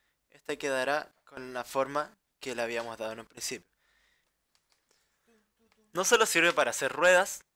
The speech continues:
o donas en este caso, sino que también podemos hacer figuras que sean iguales por todos los lados que lo miremos. Por ejemplo,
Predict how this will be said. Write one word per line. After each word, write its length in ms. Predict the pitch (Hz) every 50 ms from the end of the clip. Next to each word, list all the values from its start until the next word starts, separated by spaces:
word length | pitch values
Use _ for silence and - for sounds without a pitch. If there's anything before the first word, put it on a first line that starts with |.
| _ _ _ _ _ _ -
o 60 | 127
donas 340 | 147 208 220 202 180 - -
en 80 | 127 123
este 200 | 127 - 160 160
caso, 260 | 180 185 - - - _
sino 260 | - - 160 165 196
que 120 | 208 233 226
también 320 | 220 214 185 185 190 185
podemos 340 | - 165 151 151 151 - -
hacer 220 | 127 - 135 123
figuras 520 | - - 208 208 214 185 127 143 - - - _ _ _ _ _ _ _ _ _ _ _ _ _ _
que 120 | - 160
sean 280 | - - 208 208 220 214
iguales 360 | 208 180 175 175 180 202 196 - - _
por 140 | - 135 135
todos 280 | - - 226 233 240
los 120 | 240 214 185
lados 280 | 165 156 151 151 143
que 100 | - -
lo 100 | 135 139
miremos. 480 | 139 147 175 185 160 110 90 - - - _ _ _ _ _ _ _
Por 140 | - 208 220
ejemplo, 440 | 220 - 214 208 - - 190 196